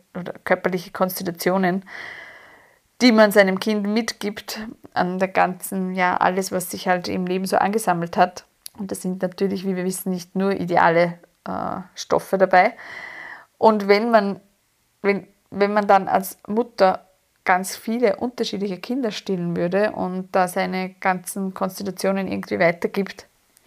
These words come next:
ich weiß nicht, also das ist wirklich eine, also es gibt Kulturen, da ist das normal. Für mich ist das, diese Vorstellung unappetitlich.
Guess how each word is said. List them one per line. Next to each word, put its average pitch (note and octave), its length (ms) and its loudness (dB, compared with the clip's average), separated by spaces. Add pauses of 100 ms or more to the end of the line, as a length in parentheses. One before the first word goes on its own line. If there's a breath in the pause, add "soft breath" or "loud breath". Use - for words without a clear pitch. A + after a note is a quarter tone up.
(880 loud breath)
ich - 160 -8
weiß - 180 -2
nicht, - 200 -6
also - 180 -4
das - 260 0
ist F#3 160 -2
wirklich F#3 380 -4
eine, E3+ 380 2 (760 loud breath)
also G3 220 -2
es F#3+ 140 -4
gibt A3 200 -4
Kulturen, G3+ 380 -2
da G3 60 2
ist F#3 180 -4
das F#3+ 80 -8
normal. F3+ 380 2 (1000 loud breath)
Für F#3 120 -2
mich F3 180 -2
ist E3+ 160 -8
das, - 540 -10
diese F3+ 180 0
Vorstellung F3 460 0
unappetitlich. F3 800 -2